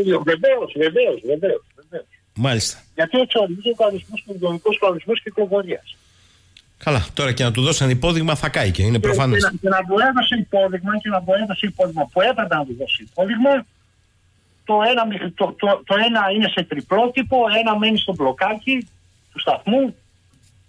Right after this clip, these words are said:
Speaker 1: το δεύτερο το παίρνει το προσωπικό συνοδείας, το μεσαίο, και το πρώτο, το Α, το παίρνει το προσωπικό έλξης που είναι η μηχανοδηγή.
Speaker 2: Άρα εσείς, κύριε Μπαϊρακτάρη,
Speaker 1: Και
Speaker 2: αν είστε
Speaker 1: υπάρχει συγκεκριμένο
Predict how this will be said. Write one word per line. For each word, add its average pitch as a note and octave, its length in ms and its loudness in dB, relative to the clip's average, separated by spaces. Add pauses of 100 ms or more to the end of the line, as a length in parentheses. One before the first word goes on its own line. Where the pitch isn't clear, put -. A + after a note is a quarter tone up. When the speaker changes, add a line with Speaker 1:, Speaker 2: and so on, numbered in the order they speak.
(180)
Speaker 1:
το G#3 260 2
δεύτερο A3 460 0
το F#3+ 120 0
παίρνει G#3+ 300 0
το F#3 100 -4
προσωπικό E3+ 520 -4
συνοδείας, F#3 840 -2
το D3+ 80 -8
μεσαίο, G#3+ 560 -2 (200)
και G#3+ 240 -2
το G3 100 0
πρώτο, B3 600 2
το E3+ 80 0
Α, A#3+ 440 0 (400)
το F#3+ 120 -4
παίρνει B3 480 0
το A#3+ 100 -4
προσωπικό F#3+ 580 -2
έλξης G#3+ 340 -4
που A3+ 60 -8
είναι G#3+ 100 -2
η - 20 -2
μηχανοδηγή. E3+ 540 -4 (600)
Speaker 2:
Άρα D3 260 0
εσείς, F#3 420 0
κύριε D#3+ 680 2
Μπαϊρακτάρη, C3 560 2
Speaker 1:
Και D#3 60 2
Speaker 2:
αν D3+ 60 2
είστε F#3 180 0
Speaker 1:
υπάρχει B3+ 300 -2
συγκεκριμένο A3 600 2